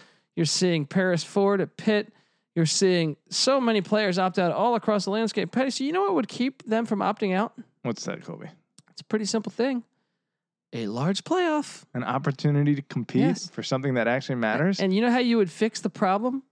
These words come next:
Speaker 1: of a, of a great coach hopping on a job, say, about six weeks too early? Brian
Speaker 2: How
Speaker 1: Kelly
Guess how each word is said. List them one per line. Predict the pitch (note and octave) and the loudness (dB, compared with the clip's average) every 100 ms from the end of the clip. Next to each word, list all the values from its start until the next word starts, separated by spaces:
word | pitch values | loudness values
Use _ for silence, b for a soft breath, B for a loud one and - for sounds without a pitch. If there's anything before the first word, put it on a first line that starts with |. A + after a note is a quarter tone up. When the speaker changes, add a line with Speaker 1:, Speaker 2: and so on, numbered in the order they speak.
| - | -2
Speaker 1:
of | F3 | 0
a, | E3+ D#3+ | 0 -2
of | - E3+ | -2 -2
a | |
great | D#3 F3+ G3+ | 0 0 0
coach | - G#3 - | 0 -2 0
hopping | F#3 F#3+ G#3+ | 0 0 0
on | G#3 | 0
a | F3+ | 0
job, | E3+ F#3 G#3 | 0 0 -2
say, | - F#3+ | -2 0
about | F3 F#3+ E3+ - _ _ _ _ _ _ | 0 0 -2 -6 _ _ _ _ _ _
six | - A#3 - | -8 -8 -4
weeks | A#3+ G#3+ | -4 -4
too | - A#3 | -2 0
early? | A3 C4+ C4 _ _ - | 2 0 -4 _ _ -2
Brian | G#3+ A3+ | 0 0
Speaker 2:
How | A3+ | 0
Speaker 1:
Kelly | A3+ B3+ B3 | 2 0 -2